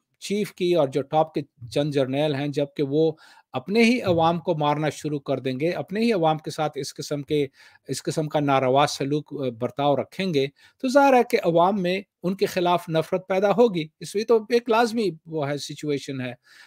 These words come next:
तो और यही हम देख रहे हैं कि इसके नतायज जो सामने आ रहे हैं। आज म-, मैं तो बरमला ये कहने के लिए तैयार हूँ कि पाकिस्तान की फ़ौज जो है, अब दुश्मन के खिलाफ लड़ने के काबिल नहीं है, क्योंकि जो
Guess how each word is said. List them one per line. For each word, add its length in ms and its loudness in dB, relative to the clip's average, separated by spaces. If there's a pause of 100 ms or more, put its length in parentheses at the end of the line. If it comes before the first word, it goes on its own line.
(160)
तो 80 2
और 140 2
यही 240 10
हम 160 2
देख 260 2
रहे 100 0
हैं 80 -4
कि 60 -2
इसके 220 0
नतायज 420 0
जो 100 -6
सामने 380 -4
आ 180 -2
रहे 220 -2
हैं। 160 -6 (520)
आज 300 2
म-, 100 -6 (160)
मैं 140 0
तो 240 0 (400)
बरमला 380 6
ये 140 6
कहने 280 0
के 120 -8
लिए 120 2
तैयार 360 0
हूँ 120 -4
कि 140 -4 (460)
पाकिस्तान 500 -8
की 120 -10
फ़ौज 300 -4
जो 140 -2
है, 180 -4 (680)
अब 440 4 (540)
दुश्मन 380 -4
के 140 -4
खिलाफ 440 0
लड़ने 360 0
के 140 -6
काबिल 460 -2 (100)
नहीं 340 0
है, 220 -8 (680)
क्योंकि 300 -2
जो 420 2